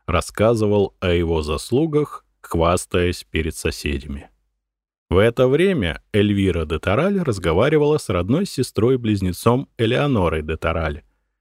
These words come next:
наличие которой её родители по своим причинам старались не афишировать. "М, как давно я тебя не видела, Эльвира. И я тебя, Элеонора".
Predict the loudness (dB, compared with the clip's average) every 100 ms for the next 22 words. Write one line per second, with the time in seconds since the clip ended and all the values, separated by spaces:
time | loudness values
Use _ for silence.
0 | _ 0 2 2 0 0 0 0 2 4
1 | 4 2 0 2 2 0 -2 -4 -2 -2
2 | -2 -4 0 0 0 -4 -6 -2 0 0
3 | -2 -6 _ _ -16 -8 0 0 2 0
4 | -2 -4 -2 -2 -2 -4 -4 -2 -2 -6
5 | -10 _ _ _ _ _ -2 0 2 2
6 | 2 0 -2 -6 -16 _ _ _ 0 0
7 | 4 2 2 0 0 -2 0 2 2 2
8 | 0 2 2 2 0 0 -2 -4 -8 _
9 | _ _ _ _ -4 0 2 0 0 0
10 | 2 2 4 2 2 0 0 -2 -6